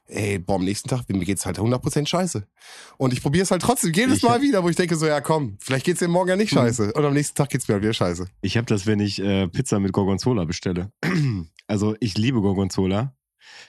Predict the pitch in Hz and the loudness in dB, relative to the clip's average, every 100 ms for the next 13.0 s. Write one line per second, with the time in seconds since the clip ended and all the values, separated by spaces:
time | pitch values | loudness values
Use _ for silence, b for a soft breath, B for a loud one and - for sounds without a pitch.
0 | B - 101 107 - 101 104 101 101 123 | B -4 -2 -2 -2 0 0 0 0 -2
1 | - - 113 101 101 101 101 - 113 110 | -8 -10 -2 0 2 0 -2 -4 -2 2
2 | 117 117 104 104 90 117 104 120 104 104 | 2 0 0 0 2 0 2 0 0 2
3 | 110 107 104 98 95 92 90 90 104 95 | 2 2 2 0 0 0 0 -2 -4 -4
4 | 98 - 117 104 104 104 - 110 117 113 | -6 -4 -4 -2 -4 -6 -4 -2 -2 0
5 | 110 107 104 117 117 107 110 110 101 117 | 0 0 0 0 0 0 0 0 -2 -2
6 | - 104 110 110 107 104 107 95 87 - | -2 -2 0 0 0 0 0 0 -2 -4
7 | 92 85 85 82 80 90 85 90 - - | -4 -2 -2 -2 -4 -2 -2 -2 -4 -6
8 | 117 123 131 120 147 147 107 143 127 123 | -2 0 0 0 -2 0 2 4 4 2
9 | 165 170 160 143 160 143 151 143 131 135 | 2 2 2 2 0 0 0 0 0 0
10 | 156 156 139 156 147 143 160 143 139 131 | 0 -2 0 0 0 0 0 2 0 0
11 | 143 127 123 123 131 120 123 113 131 123 | 0 2 2 0 0 0 0 0 -2 -2
12 | 127 117 117 123 113 107 101 - 110 104 | 0 0 0 -2 -2 -2 -4 -2 -2 -4